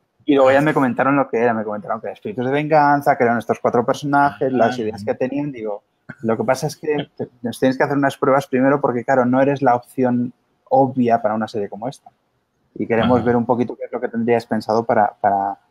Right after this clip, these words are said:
Speaker 1: gráficamente para, para esto. Nos lo suponemos, pero si no te importa". Yo hice unos
Speaker 2: Ajá.
Speaker 1: cuantos bocetos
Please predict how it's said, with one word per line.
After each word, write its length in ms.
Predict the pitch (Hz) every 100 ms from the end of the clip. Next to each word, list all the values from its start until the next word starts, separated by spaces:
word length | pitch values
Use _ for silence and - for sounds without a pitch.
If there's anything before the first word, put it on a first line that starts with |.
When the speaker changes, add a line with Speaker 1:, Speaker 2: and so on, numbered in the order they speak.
| _
Speaker 1:
gráficamente 640 | - 120 135 123 113 117 131
para, 340 | 110 101 98 -
para 180 | 101 101
esto. 180 | - 107
Nos 120 | 110
lo 240 | 117 117
suponemos, 560 | 110 120 120 139 160 190
pero 180 | - 107
si 120 | -
no 80 | 107
te 80 | 107
importa". 220 | 113 117 131 _
Yo 100 | -
hice 120 | 110 113 120
unos 140 | 113
Speaker 2:
Ajá. 80 | 92
Speaker 1:
cuantos 280 | 110 117 117
bocetos 600 | 117 120 135 - 208